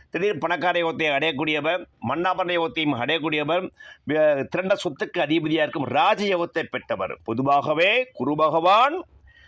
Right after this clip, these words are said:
தன் வீட்டை பார்ப்பது மிகவும் விசேஷம். அதுவும் ஒரு இ-, அதாவது க-, காலபுருஷனுக்கு ஒன்பதாம் வீடு என்று சொல் தனுர்மனையை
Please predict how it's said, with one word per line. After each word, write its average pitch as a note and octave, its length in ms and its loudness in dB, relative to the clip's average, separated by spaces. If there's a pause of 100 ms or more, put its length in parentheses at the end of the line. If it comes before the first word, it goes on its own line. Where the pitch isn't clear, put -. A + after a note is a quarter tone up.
(180)
தன் F#3 220 2
வீட்டை A3+ 320 2
பார்ப்பது F#3 460 0
மிகவும் D#3+ 420 0
விசேஷம். C#3+ 520 -2
அதுவும் F3+ 260 -4
ஒரு D3 140 -2
இ-, B2+ 200 -2 (240)
அதாவது G3 320 0 (120)
க-, B2+ 180 -2
காலபுருஷனுக்கு F#3+ 880 2 (160)
ஒன்பதாம் F#3+ 680 4
வீடு E3+ 200 0
என்று E3 200 -4
சொல் C#3+ 200 -2
தனுர்மனையை G3 640 2